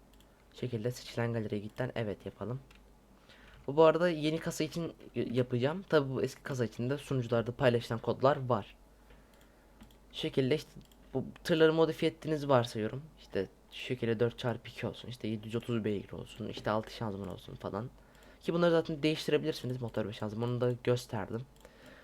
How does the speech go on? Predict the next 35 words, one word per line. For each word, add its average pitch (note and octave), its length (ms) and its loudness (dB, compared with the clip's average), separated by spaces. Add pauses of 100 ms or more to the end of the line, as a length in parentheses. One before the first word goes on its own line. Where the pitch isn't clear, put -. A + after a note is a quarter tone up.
(220)
Ben D#3+ 140 8
tırınızı E3 240 0
dediğim D#3+ 200 2
gibi B2+ 140 4
modifiye C#3 300 2
ettiğinizi C3+ 280 -2
varsayıyorum. A2+ 600 0 (500)
Yapmamız E3 500 4
gereken D#3 240 2
işlem E3+ 320 -2
şu E3 240 0 (120)
farı F#3+ 400 6
açık - 340 -2
olması A2+ 400 0
lazım, F#2+ 300 -8
bakın G2 260 -10
bunun. F#2 140 -12 (840)
Farsız D#3 420 2
olmaması C3+ 440 2
lazım. G2 140 -10
Herhangi E3 320 0
bir D3 60 -8
şey F3 100 2
olur C#3 80 0
işte, - 120 -6
plastik - 540 2
de E3 60 6
olur, C#3+ 200 4 (260)
gri D3 120 0
plastik - 440 2
de D#3 40 4
olur, C3 260 4
boyalı C3 500 6
da F3 60 4
olur. E3 460 0